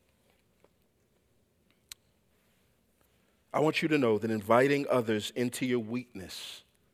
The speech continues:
instills in them a source of true strength. If you think I'm making too much of this point, all you have to do is turn over your Bible a few pages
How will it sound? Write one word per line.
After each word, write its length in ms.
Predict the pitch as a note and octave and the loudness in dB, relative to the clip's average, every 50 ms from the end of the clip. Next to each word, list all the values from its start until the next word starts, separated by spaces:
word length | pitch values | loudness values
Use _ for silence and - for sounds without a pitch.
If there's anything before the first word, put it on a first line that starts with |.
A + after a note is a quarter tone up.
| _ _ _ _ _ _ - | _ _ _ _ _ _ -12
instills 640 | B2+ A2+ - - - - C3+ C3 C3+ C3+ B2 - - | -8 -6 -6 -6 -4 0 2 2 2 2 -2 -6 -8
in 260 | - C3 C3 B2+ A2+ | -6 -4 -4 -2 -2
them 240 | G#2 G2 G2 G2 G2 - | -2 -4 -6 -8 -10 -10
a 60 | - | -10
source 520 | - - - - B2 A2+ A#2 A2+ - - | -10 -8 -6 -4 -4 -4 -4 -4 -6 -8
of 160 | - G2+ - - | -12 -12 -12 -12
true 320 | - - - G#2 G#2 G#2+ | -14 -12 -10 -10 -8 -8
strength. 720 | - - - - - F2 E2 D2+ D2 - _ _ - - _ _ _ _ _ _ _ _ _ _ _ _ _ _ _ _ _ _ _ _ _ _ _ _ _ _ - | -8 -8 -10 -10 -12 -16 -16 -18 -20 -20 _ _ -20 -20 _ _ _ _ _ _ _ _ _ _ _ _ _ _ _ _ _ _ _ _ _ _ _ _ _ _ -10
If 160 | C#3 - - | -8 -8 -6
you 60 | C#3+ | -8
think 300 | - - C#3+ D#3 E3+ - | -6 -2 -2 -2 0 2
I'm 140 | D#3 C#3 C3 | 2 2 4
making 360 | B2+ C3 C3 - - C3 A#2+ | 2 0 0 0 -4 -6 -6
too 200 | - - - C#3 | -6 -6 -4 -2
much 280 | C#3 C3 B2 A#2+ - - | 0 0 -2 -2 -2 -2
of 160 | A#2 A2+ G2 | -2 -2 -2
this 200 | A2+ A2+ - - | -6 -8 -8 -10
point, 440 | - - - B2 A2+ G#2 F2+ F2+ - _ _ - - _ _ _ _ _ _ _ _ _ _ _ - - | -10 -8 -6 -6 -6 -6 -8 -12 -18 _ _ -20 -20 _ _ _ _ _ _ _ _ _ _ _ -6 -2
all 180 | A2+ C3 D3 | 2 2 2
you 140 | D#3 D3+ C#3+ | 2 2 0
have 160 | C#3 C#3 - | -2 -2 -4
to 100 | - C3 | -6 -8
do 220 | A2 B2+ B2+ A#2+ A#2 | -6 -4 -4 -4 -4
is 160 | A2 - - | -6 -8 -12
turn 260 | - - B2+ B2 C3 | -10 -6 -4 -4 -2
over 240 | C3+ C3+ B2+ C3 C#3 | -2 -4 -4 -4 -4
your 140 | C#3 C#3 B2+ | -2 -2 -2
Bible 440 | A#2 - - A2 G#2 G#2+ A#2+ A2 | -4 -4 -8 -8 -6 -6 -6 -6
a 40 | G#2 | -6
few 260 | - - - C3 B2 | -8 -8 -6 -6 -6
pages 640 | A#2+ - - B2 A#2+ A#2+ B2 - D3+ D3 D#3 - - | -6 -6 -4 -2 -2 -2 -2 -4 -6 -6 -6 -6 -10